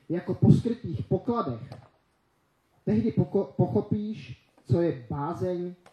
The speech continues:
před Hospodinem, a dojdeš k poznání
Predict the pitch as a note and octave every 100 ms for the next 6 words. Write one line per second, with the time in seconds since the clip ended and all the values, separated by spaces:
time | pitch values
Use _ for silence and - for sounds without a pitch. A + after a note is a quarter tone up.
0 | - D#3 D3 D3+ B2+ - A#2+ A#2 G2+ G2
1 | A2 - - - _ _ - C#3 F3 F#3
2 | G3+ G3+ B2+ - - - _ _ _ _
3 | A#2+ C#3+ C#3+ E3 D#3+ D#3+ D#3 D#3